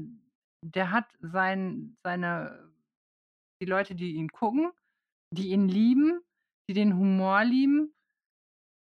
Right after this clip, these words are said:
Und sowas zerstörst du dann halt, äh, auch wieder, ne? Also, keine Ahnung.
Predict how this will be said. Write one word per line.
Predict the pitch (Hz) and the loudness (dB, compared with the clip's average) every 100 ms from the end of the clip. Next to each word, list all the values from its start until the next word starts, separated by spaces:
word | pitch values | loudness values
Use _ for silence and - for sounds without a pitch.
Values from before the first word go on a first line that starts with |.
| _ _ 180 170 - - - - | _ _ -4 -2 -4 -10 -16 -8
Und | 180 202 | -6 -2
sowas | 208 220 | -2 -4
zerstörst | - 233 - 220 262 240 | -6 -8 -2 -2 -2 -4
du | |
dann | 185 175 | -4 -2
halt, | 175 175 | -2 -4
äh, | - | -12
auch | - 165 165 165 175 - | -8 -6 -4 -6 -8 -8
wieder, | 170 175 | -6 -6
ne? | 175 190 - | -4 -6 -8
Also, | 180 185 185 190 - _ _ _ _ _ - | -8 -6 -6 -8 -12 _ _ _ _ _ -18
keine | - 214 208 | -8 -4 -2
Ahnung. | 208 175 170 | -2 -4 -10